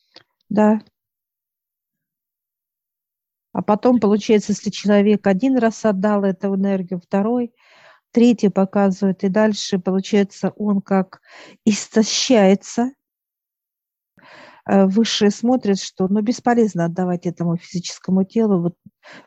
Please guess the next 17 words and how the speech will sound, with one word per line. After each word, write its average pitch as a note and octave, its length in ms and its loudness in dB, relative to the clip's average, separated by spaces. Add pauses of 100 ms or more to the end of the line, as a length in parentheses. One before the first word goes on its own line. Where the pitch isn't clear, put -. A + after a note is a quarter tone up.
вот F3+ 120 -4
такую G3 360 -2
драгоценную F#3+ 680 0
энергию. E3+ 600 -2 (1900)
Но G#3+ 160 -2
можно G#3+ 300 2
даже G3 320 0
энергию G3 600 0
такой F#3 400 -4
вот, F3 280 -6 (920)
какое-то G3 460 -2
счастье, - 680 0
она, F#3 600 -2
э, F#3+ 100 -20
чистая - 500 0
энергия F#3 560 -2 (720)
идет. F#3 340 -4